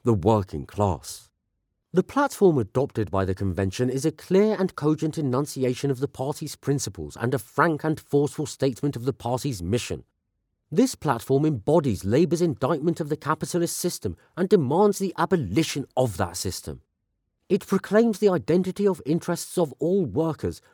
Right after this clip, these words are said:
and appeals to them in clarion tones to unite for their emancipation. It points out the class struggle and emphasises the need of the economic and political unity of the workers to wage that struggle to a successful issue.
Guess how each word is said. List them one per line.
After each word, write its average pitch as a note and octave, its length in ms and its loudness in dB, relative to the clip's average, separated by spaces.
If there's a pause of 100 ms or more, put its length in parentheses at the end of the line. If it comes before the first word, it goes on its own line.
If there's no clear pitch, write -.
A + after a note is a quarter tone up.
(160)
and G#3+ 120 2
appeals A#3 440 0
to A3+ 160 0
them G3+ 140 -2
in F#3 160 4
clarion F#3+ 580 2
tones E3+ 300 0
to F#3+ 100 -4
unite D3 580 0
for A2 140 -6
their G#2 200 0
emancipation. G#2+ 840 -4 (540)
It - 200 0
points - 380 0
out D#3 220 -2
the D#3+ 100 -2
class F#3+ 380 2
struggle C#3+ 500 0
and D#3 180 -2
emphasises G3 720 0
the E3 100 -2
need C#3+ 380 0
of C3 60 -8
the C3+ 120 -10 (100)
economic D3+ 460 0
and D3 160 -6
political D#3 560 -2
unity E3 480 0
of D3 80 -2
the C#3 100 -2
workers C3 440 0
to D3+ 80 -8
wage C#3 460 -2
that F#2+ 160 -6
struggle B2 400 -2
to E3+ 120 -4
a F3+ 60 0
successful - 760 -2
issue. G2+ 400 -4